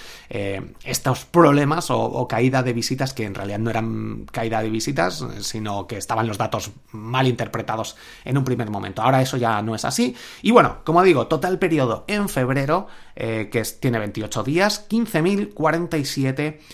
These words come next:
eh, o-, total de periodo, a ver, ¿qué son datos exactamente? Oyente, bueno, escuchas y descargas, que es lo, como, como sacan los datos, eh, iVoox.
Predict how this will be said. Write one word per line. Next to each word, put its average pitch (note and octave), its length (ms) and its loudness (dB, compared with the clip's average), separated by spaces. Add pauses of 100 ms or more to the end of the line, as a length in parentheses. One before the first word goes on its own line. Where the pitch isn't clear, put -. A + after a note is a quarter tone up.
(140)
eh, G#2 640 -8
o-, G#2+ 220 -6
total C#3 460 0
de A#2 80 0
periodo, A#2+ 460 -2
a G#2 40 0
ver, B2+ 220 -4
¿qué B2 100 -8
son D#3 420 -4
datos A#2+ 500 -6
exactamente? A#2 1200 -10
Oyente, B2+ 480 2
bueno, A#2+ 220 0
escuchas G#3 640 -2
y E3 140 -4
descargas, A#2+ 600 -4
que A#2 100 -10
es - 120 -10
lo, B2 220 -4
como, A2+ 400 -4
como A#2+ 180 -4
sacan C#3+ 240 -2
los B2 140 0
datos, C#3+ 360 -2 (360)
eh, G#2+ 560 -6
iVoox. B2+ 580 4